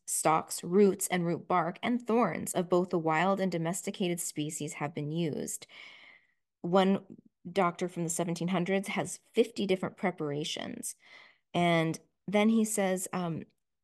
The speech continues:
"Although the Western tradition is universal in crediting rose hips with a cooling, drying effect, Chinese herbalism does not agree. The hips of rosate-,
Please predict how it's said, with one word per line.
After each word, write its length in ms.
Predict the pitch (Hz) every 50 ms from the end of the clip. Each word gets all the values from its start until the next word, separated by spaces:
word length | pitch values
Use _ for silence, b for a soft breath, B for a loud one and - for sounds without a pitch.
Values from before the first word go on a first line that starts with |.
| _ _
"Although 480 | - 196 202 196 190 208 208 208 208 170
the 140 | 180 208 190
Western 440 | 175 190 220 277 - - 359 349 302
tradition 520 | - - 202 180 175 175 - - 175 170
is 180 | - 180 175 175
universal 580 | 185 214 226 214 214 180 175 170 170 - 170
in 120 | 151 160 165
crediting 500 | - - 190 175 196 190 190 185 175 165
rose 340 | 160 165 180 196 214 220
hips 300 | - 190 147 139 - -
with 100 | - 170
a 60 | 170 165
cooling, 480 | - - - 190 185 180 175 165 151
drying 380 | 143 - 170 190 220 214 175 151
effect, 460 | 147 - - 143 147 - _ - - B B B B B B B B
Chinese 320 | B - 277 277 202 196 175
herbalism 520 | 165 170 165 165 156 160 156 156 190 196
does 100 | 185 175
not 160 | 170 143 143
agree. 320 | - - - 320 294 185 156
The 80 | -
hips 400 | 190 - 226 214 214 - - - B B B B B B
of 160 | 190 190 165 170
rosate-, 580 | 165 175 175 175 170 170 180 180 180 - -